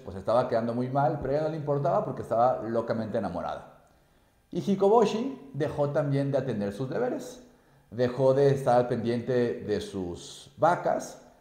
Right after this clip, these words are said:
y las vacas empezaron a dispersarse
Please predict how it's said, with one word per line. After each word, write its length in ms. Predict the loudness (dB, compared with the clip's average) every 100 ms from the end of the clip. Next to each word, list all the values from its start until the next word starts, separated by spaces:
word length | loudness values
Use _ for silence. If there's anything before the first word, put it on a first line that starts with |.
| _ -6
y 120 | 0
las 160 | 2
vacas 260 | 4 2 0
empezaron 680 | -4 -6 -2 2 2 0 -4
a 720 | 0 4 4 0 -8 -20 -20 _ -10
dispersarse 1040 | -6 -2 0 0 2 0 0 -2 -2 -10